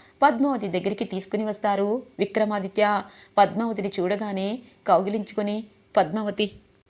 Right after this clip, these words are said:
మరోసారి నా తమ్ముణ్ణి కాపాడావు. నీ రుణం ఎలా తీర్చుకోవాలో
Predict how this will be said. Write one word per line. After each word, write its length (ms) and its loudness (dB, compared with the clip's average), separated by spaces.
మరోసారి 480 2
నా 120 2
తమ్ముణ్ణి 440 0
కాపాడావు. 680 -2
నీ 100 6
రుణం 320 2
ఎలా 180 0
తీర్చుకోవాలో 760 -2